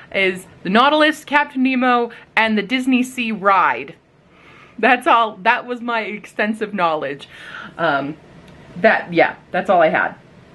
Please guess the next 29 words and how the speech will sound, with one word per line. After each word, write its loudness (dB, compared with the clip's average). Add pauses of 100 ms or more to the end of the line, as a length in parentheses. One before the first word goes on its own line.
(340)
So, 2 (1200)
going 4
into -2
it, -2 (1120)
I 4
was 0
very 4
blind. -2 (440)
<laughs> -20
Very, -2 (720)
sorry, 2
my -6
battery 2
died 0
while -10
I -6
was -6
doing -6
that. -2
But 0
anyway, 0
I -4
forgot -2
what -4
I 0
was -6
saying. -2 (400)
Um, 2 (720)
but 4